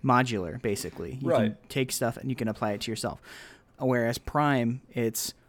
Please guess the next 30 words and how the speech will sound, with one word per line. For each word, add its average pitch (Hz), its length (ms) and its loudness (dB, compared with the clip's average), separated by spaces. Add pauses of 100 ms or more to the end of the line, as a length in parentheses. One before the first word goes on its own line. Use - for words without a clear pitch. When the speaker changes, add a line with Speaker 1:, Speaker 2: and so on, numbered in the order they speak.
(140)
Speaker 1:
okay, 175 260 4
cool, 214 320 -2
great. 175 360 0
You 123 120 0
know, 117 100 0
you 120 100 0
get 113 140 -2
shipping, 185 580 2
you 120 80 0
get 113 160 0
video, 165 240 2
you 139 100 0
get 127 140 -2
audio, 143 260 2
you 135 60 0
get 143 140 0
all 151 100 0
this 151 120 0
great 135 120 -2
stuff. 214 220 -2 (180)
But - 140 -4
some - 120 2
of 285 60 -2
those 180 220 2
things 208 480 -2
are 143 120 2
not 139 440 2 (1200)
great 147 440 2
services. - 720 -2
Speaker 2:
Yeah. 110 120 -4